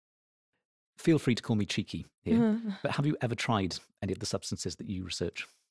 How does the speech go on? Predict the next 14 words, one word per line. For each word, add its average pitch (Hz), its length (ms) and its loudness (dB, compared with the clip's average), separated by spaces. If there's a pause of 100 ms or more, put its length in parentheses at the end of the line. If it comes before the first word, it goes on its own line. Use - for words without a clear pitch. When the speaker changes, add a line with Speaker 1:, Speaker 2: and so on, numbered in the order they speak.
(320)
Speaker 2:
No, 202 320 6
but 190 160 6
I 185 120 6
made 190 260 4
them 160 240 -4 (320)
during 170 260 2
my 156 140 2
research. - 400 -6 (520)
<laughs> - 560 -2
Speaker 1:
Tell 104 140 -2
us - 100 -6
more 95 120 0
about 92 180 -2
that. 95 140 -2